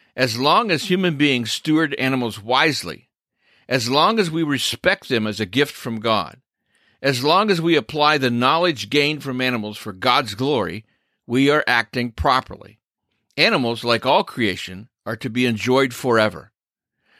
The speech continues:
We need not treat animals humanly, but always must treat them humanely. We are not animals, but we should all be animal caretakers.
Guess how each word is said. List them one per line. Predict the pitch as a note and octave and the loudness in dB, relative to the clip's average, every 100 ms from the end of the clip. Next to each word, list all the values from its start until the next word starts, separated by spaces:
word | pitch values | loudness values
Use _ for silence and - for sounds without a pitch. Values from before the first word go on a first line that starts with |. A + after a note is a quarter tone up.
| _ - | _ 0
We | F#3 | 2
need | F3 B3 G#3+ | 4 2 2
not | F3 E3 - | 2 0 0
treat | - D3+ C#3 | -2 -2 0
animals | C#3 C3+ C3 A2+ - | -4 -2 -2 -4 -6
humanly, | C3 G#3+ D3+ F#2 E2 G#2+ - _ _ _ | -2 0 0 -2 -6 -12 -16 _ _ _
but | B2 C3 | 0 4
always | D3+ G#3+ G3 E3+ | 4 4 0 -2
must | D#3 - | -4 -4
treat | - D#3+ D3+ | -4 -4 -2
them | A#2 B2 | -2 -2
humanely. | A2+ B2+ B2 C#3+ C#3+ G#2+ E2 - _ _ _ _ - _ _ | -2 -2 2 2 2 0 -6 -14 _ _ _ _ -20 _ _
We | C#3+ A#3 D#3+ | 0 2 2
are | B2+ | 2
not | C3 D3 - | 2 2 2
animals, | D3 D#3 A2 E2 - - - | 2 2 0 -6 -16 -20 -10
but | G#2 | -2
we | C3 | 0
should | B2 C#3 | 2 2
all | C#3+ E3+ | 4 4
be | A#2+ B2+ | 2 0
animal | B2+ B2+ A2 | 0 0 -2
caretakers. | G#2 - C#3+ B2+ A#2 C#2+ - - - | -4 -2 0 0 -6 -10 -16 -20 -20